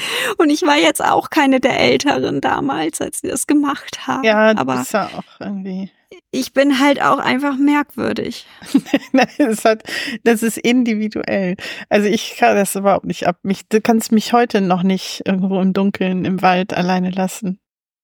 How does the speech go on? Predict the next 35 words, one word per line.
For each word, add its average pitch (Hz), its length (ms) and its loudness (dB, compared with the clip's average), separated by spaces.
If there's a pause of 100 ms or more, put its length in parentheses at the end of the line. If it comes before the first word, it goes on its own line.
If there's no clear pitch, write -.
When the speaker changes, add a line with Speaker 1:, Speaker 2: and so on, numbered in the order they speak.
(380)
Speaker 2:
Nee. 196 500 -2 (500)
Ich - 80 -8
glaub, 233 180 2
es 180 60 -4
ist - 60 -6
noch 196 100 2
schlimmer 233 460 2
als - 200 0
früher. 247 420 2 (640)
Ehrlich 269 220 2
Speaker 1:
<laughs> - 120 -4
Speaker 2:
gesagt. 226 340 0 (260)
<laughs> 339 580 0
Das - 200 -2
geht - 240 -10
gar 320 260 0
nicht. 277 380 -4 (1500)
Speaker 1:
Also - 280 -2
ich, - 140 -10 (180)
ich, - 200 -6 (260)
jetzt - 280 -2
hast - 240 0
du 262 60 2
auch - 240 0
noch 247 180 2
vor, 226 320 2 (1000)
als - 260 -4
erwachsene 214 540 2
Frau 220 300 2
ja 233 140 4
vor - 220 -2
allen 220 140 4
Dingen 220 140 2
vor 208 280 -2
realeren 208 1040 2